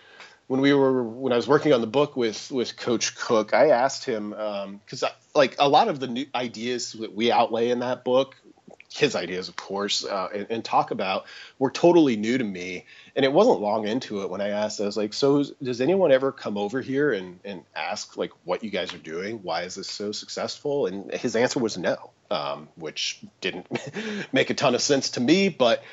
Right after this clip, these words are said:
I think given the relationship that Frost and Cook have coming in, uh, have the chance to,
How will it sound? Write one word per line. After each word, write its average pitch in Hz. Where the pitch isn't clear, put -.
I 120
think 143
given 120
the 113
relationship 117
that 107
Frost 110
and 101
Cook 107
have 107
coming 101
in, 95
uh, 92
have 95
the 92
chance 98
to, 90